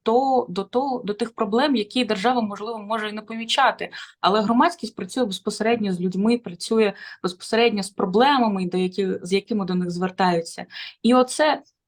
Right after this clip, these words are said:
підсилення громадської участі, на вашу думку, а, наскільки взагалі можливо зробити громадськість таким, а, великим гравцем в процесі прийняття рішень, і наскільки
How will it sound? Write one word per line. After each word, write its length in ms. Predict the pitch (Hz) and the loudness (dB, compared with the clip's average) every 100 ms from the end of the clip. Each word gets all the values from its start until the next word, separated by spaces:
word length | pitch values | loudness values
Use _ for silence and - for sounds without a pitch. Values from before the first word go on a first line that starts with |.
| _ _ _ _ _ | _ _ _ _ _
підсилення 760 | 254 - - 349 330 302 269 | -4 -4 2 6 6 6 4
громадської 640 | 240 247 247 254 247 - 226 220 | 4 6 6 4 0 0 0 2
участі, 520 | 208 190 - 156 - | -2 -2 -4 -8 -8
на 100 | 180 | -4
вашу 340 | 226 311 - 262 | 0 0 -2 -6
думку, 640 | 208 208 160 - 156 160 - | -2 -2 -4 -6 -6 -4 0
а, 500 | 180 175 175 175 180 | 2 2 2 2 0
наскільки 500 | 202 - - 349 277 | -4 -8 -8 -8 -6
взагалі 380 | 226 220 226 233 | -2 0 2 2
можливо 760 | 196 196 190 226 294 220 175 - - - - | 0 0 -2 0 0 0 -2 -4 -14 -16 -6
зробити 420 | 180 196 262 214 | -4 -2 -2 -2
громадськість 640 | 202 196 226 247 - 185 | -2 0 0 -2 -6 -8
таким, 300 | 190 190 202 - - 196 - - - | -8 -4 -6 -6 -6 -6 -6 -14 -6
а, 540 | - 175 165 165 160 160 | 2 4 6 4 2 2
великим 540 | 170 277 294 - 247 | 4 4 2 0 2
гравцем 640 | 190 226 226 - 226 196 165 | 4 2 0 -2 2 2 0
в 100 | - | -4
процесі 580 | - 185 - 202 - - | -6 -4 0 0 -2 -6
прийняття 560 | - 170 170 170 180 | -6 -4 -6 -4 -2
рішень, 420 | 202 302 - 190 - | 0 0 0 -2 0
і 60 | |
наскільки 560 | 214 226 - 302 254 247 | 0 0 -4 -2 2 2